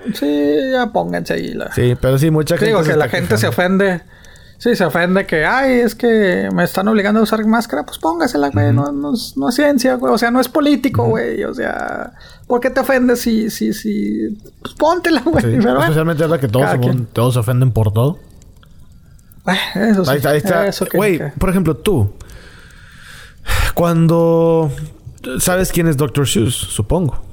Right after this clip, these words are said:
Speaker 1: Ah, ¿cómo no, güey? Sí, sí, sí.
Speaker 2: Los que
Speaker 1: Green Eggs and... Sí,
Speaker 2: el Grinch,
Speaker 1: Green Eggs and
Speaker 2: este,
Speaker 1: Hams, el Grinch,
Speaker 2: ajá.
Speaker 1: sí. Sí,
Speaker 2: Entonces,
Speaker 1: sí, sí, sí,
Speaker 2: bueno.
Speaker 1: sí, sí.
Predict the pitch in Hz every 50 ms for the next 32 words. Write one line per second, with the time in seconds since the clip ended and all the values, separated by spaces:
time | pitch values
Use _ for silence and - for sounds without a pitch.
0 | - - - - 202 220 - - 196 180 214 185 151 135 135 151 240 269 254 -
1 | - 165 170 - - 175 180 - - 175 165 175 175 175 165 - - - - 107
2 | - - - - - 160 196 196 202 196 190 196 196 - - 208 190 180 165 156
3 | 147 160 - - 127 123 107 107 123 131 139 143 143 - 123 - - - - 180
4 | 185 202 208 208 208 208 202 - 196 175 - 104 104 170 175 190 202 208 214 220
5 | 208 180 165 143 139 165 160 170 196 208 226 220 208 220 208 - 135 127 131 -
6 | 269 - - - - - - - - - - - - - - - - - - -
7 | - - - - - - - - - - - 226 220 247 254 117 113 107 - 101
8 | 214 214 - 214 208 - - 104 104 98 226 208 - 226